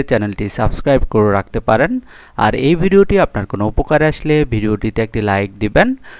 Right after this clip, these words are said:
তো আপনারা দেখতে পাচ্ছেন এয়ার আরাবিয়াতে পাঁচ তারিখে যে ভাড়া আছে তা হলো বাষট্টি হাজার পঁয়ত্রিশ টাকা,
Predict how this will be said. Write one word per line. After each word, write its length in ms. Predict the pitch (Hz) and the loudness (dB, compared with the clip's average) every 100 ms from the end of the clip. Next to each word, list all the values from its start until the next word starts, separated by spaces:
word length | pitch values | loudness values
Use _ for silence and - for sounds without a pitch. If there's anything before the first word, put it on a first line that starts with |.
| - - | -20 0
তো 100 | 147 | 4
আপনারা 320 | 156 190 190 | 4 2 0
দেখতে 300 | 143 117 - 143 | 0 -2 0 2
পাচ্ছেন 340 | 113 - 170 | 2 0 -2
এয়ার 240 | 180 110 110 | 0 0 2
আরাবিয়াতে 600 | 120 143 143 165 165 170 165 | 2 2 4 4 2 2 2
পাঁচ 240 | 123 117 | 2 2
তারিখে 340 | - 143 143 151 | -2 -2 0 0
যে 120 | 135 | 0
ভাড়া 320 | 117 107 104 104 | 0 0 2 2
আছে 200 | 104 180 | 0 -4
তা 100 | 156 | 0
হলো 160 | 139 135 | 2 2
বাষট্টি 520 | 110 110 127 139 151 | 2 0 -2 -4 -4
হাজার 280 | 139 139 143 | -2 -2 -2
পঁয়ত্রিশ 580 | - 214 214 - 120 104 | 0 2 2 0 -4 -4
টাকা, 320 | - 104 - | -2 -2 0